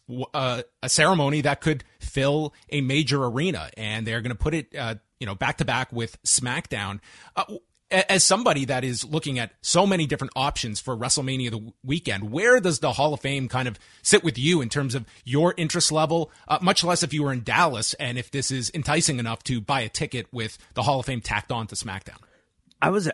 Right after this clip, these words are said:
Speaker 2: I was thinking about that when I saw the announcement. I was thinking about when is the last time that the Hall of Fame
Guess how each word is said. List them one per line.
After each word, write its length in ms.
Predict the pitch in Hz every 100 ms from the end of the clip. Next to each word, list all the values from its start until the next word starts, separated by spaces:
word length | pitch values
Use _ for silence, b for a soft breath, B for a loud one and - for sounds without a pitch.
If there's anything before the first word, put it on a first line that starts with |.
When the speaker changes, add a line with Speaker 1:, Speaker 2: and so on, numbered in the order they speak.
| -
Speaker 2:
I 60 |
was 160 | 123 -
thinking 280 | 170 226 220
about 320 | 117 104 -
that 180 | 104 98
when 100 | 101
I 40 |
saw 260 | - 131 131
the 100 | 127
announcement. 380 | 104 95 -
I 20 | 104
was 100 | -
thinking 200 | 196 196
about 200 | 139 110
when 220 | 113 160
is 160 | 202
the 140 | 147 139
last 480 | 113 113 127 - -
time 380 | 117 104 104
that 140 | 101 -
the 120 | 92
Hall 400 | - - 127 131
of 80 | 113
Fame 640 | - 120 113 107 92 85